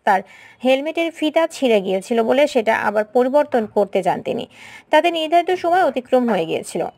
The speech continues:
এমন সময় দলের একজন ফিল্ডারের পরামর্শে আম্পায়ারের কাছে টাইমড আউটের আবেদন করেন সাকিব।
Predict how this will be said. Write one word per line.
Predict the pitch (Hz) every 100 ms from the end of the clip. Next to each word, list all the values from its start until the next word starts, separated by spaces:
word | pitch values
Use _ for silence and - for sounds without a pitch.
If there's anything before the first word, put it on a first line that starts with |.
| _
এমন | 233 196 185
সময় | 185 190 247
দলের | 254 233 226
একজন | 220 214 226
ফিল্ডারের | 226 254 247 262 277
পরামর্শে | 269 185 180 180 196 311
আম্পায়ারের | 254 240 254 277 285
কাছে | 285 - 311
টাইমড | 285 208 196
আউটের | - 226 226 240 -
আবেদন | 226 254 269 240
করেন | 185 196 214
সাকিব। | - - -